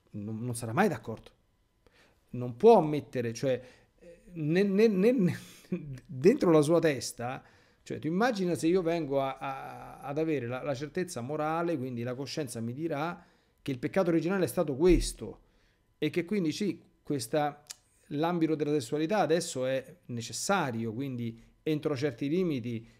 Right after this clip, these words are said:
è percorribile, ma è molto condizionato, è molto limitato. Ci vuole un sacramento e anche dentro questo sacramento non esiste il libertinaggio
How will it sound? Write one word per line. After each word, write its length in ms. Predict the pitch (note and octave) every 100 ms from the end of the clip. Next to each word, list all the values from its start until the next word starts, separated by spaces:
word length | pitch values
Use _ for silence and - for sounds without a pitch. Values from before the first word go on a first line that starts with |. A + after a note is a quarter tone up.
| _
è 160 | - D#3
percorribile, 1160 | D#3 E3 C#3+ - E3+ F#3+ B3+ C3 A#2+ A2+ G#2+ - _ _
ma 460 | - E3 G3 F3 - _ _ _
è 120 | D3
molto 480 | E3 F3+ A#3+ - G3
condizionato, 960 | F3 E3+ E3+ - E3+ G3 G#3+ B2+ A2+ -
è 100 | A#2+
molto 440 | B2 F#3 G3 E3+
limitato. 760 | D3+ C#3 C3 F3 E3+ A#2 D3+ - _
Ci 160 | - F3
vuole 340 | D#3 F3+ F3+
un 100 | D#3+
sacramento 760 | - D3+ D3 E3 G3+ D3+ - A2+
e 120 | D3+
anche 300 | D#3+ E3 D#3+
dentro 280 | D#3 D#3+ D#3+
questo 240 | D#3 D3
sacramento 840 | C3+ D3 D3 E3 G3 F#3 B2+ B2 - _
non 300 | C3 C#3+ D#3+
esiste 340 | D#3+ B2 D#3+ D#3
il 60 |
libertinaggio 1000 | C#3+ C3 C#3 B2+ C#3+ F#3 D#3 G#2+ G#2+ A2